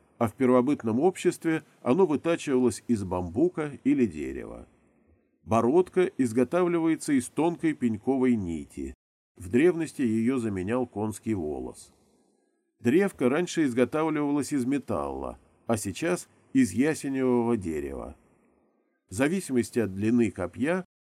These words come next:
различаются и его названия. Среди основных техник владения копьем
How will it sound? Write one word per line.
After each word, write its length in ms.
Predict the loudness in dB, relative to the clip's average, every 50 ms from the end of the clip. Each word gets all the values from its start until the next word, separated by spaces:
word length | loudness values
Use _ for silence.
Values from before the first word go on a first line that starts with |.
| _ _
различаются 800 | -2 0 0 2 2 2 0 0 -2 0 2 2 0 0 -4 -8
и 160 | -8 -4 -4 -4
его 300 | -2 -2 -2 -2 -2 -2
названия. 800 | -2 -2 -4 -4 -8 -8 -10 -10 -12 -12 -14 -14 -14 -16 -18 -20 _ _ _ _ _ _ _ _ _ _ _ _ _ _ _ _
Среди 300 | _ 0 0 0 4 4
основных 520 | 2 2 2 -4 -4 -4 -2 -2 -4 -4 -4
техник 500 | _ 0 0 0 0 -2 -4 -8 -6 -4
владения 520 | -4 -4 -2 -2 -2 -2 -2 -4 -6 -6
копьем 520 | -6 -6 -8 -6 -2 -2 0 0 0 -2